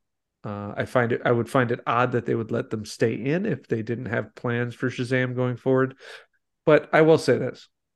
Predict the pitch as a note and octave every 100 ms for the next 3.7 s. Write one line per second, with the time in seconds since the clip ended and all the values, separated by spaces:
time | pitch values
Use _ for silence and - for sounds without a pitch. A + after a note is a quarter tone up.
0 | _ _ _ _ D3+ F3+ F3+ D#3+ D3 C3+
1 | B2 B2+ A2+ G#2+ A2 A#2+ B2 C3+ - D3
2 | F#3 F3 D3 C3 - A#2+ A2 A2 G#2 -
3 | B2 B2 B2+ - G#2+ - -